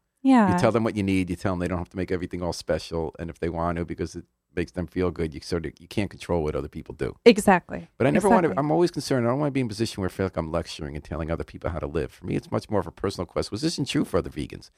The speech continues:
Speaker 2: Like, you organize all these events. Do you feel you want other people to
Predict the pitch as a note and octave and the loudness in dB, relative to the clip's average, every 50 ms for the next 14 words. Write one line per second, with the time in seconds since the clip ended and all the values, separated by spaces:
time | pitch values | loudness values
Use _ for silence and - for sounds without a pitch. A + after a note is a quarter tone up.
0 | _ _ _ - A2+ A#2+ G#2+ C#3+ E3 D3+ A2 B2 C3 C#3 D3+ C3+ B2+ G#2+ G2+ F#2 | _ _ _ 0 0 0 4 4 2 4 4 4 2 2 2 2 0 0 0 0
1 | F#2+ G2 F2 G#2 G2+ G2 G2+ F#2 G2+ F2+ A#2 A2+ G2 - - G2 G2 - - - | 0 0 0 0 0 0 0 -2 0 0 2 0 0 -2 -4 -8 -8 -6 -2 0
2 | A#2+ A#2+ A#2 A#2 A2 G#2 G2+ G2+ G#2+ - - G2+ G2+ F#2+ - A2 A2 - - G2+ | 0 2 2 0 0 0 0 0 0 0 0 -2 -2 -2 -2 -4 -6 -2 -2 -4
3 | F#2+ - - _ _ _ _ _ _ - - G2+ F#2 | -4 -4 -8 _ _ _ _ _ _ 0 2 2 2